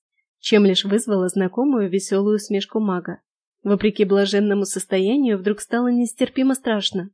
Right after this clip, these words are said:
что будет дальше. Но Зак, словно прочитав мои пугливые мысли,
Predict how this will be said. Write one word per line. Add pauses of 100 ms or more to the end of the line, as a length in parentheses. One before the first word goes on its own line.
(140)
что
будет
дальше. (580)
Но
Зак,
словно
прочитав
мои
пугливые
мысли,